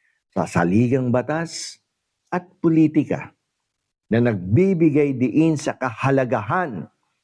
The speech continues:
ng pananagutan or accountability sa pinakamataas na tanggapan ng gobyerno kasama ang presidente, vice presidente, o ang mga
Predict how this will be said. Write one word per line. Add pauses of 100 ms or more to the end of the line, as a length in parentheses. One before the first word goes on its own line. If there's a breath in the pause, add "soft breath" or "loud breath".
(400)
ng (140)
pananagutan
or
accountability (680)
sa
pinakamataas
na
tanggapan
ng
gobyerno
kasama
ang
presidente, (240)
vice
presidente, (760)
o
ang
mga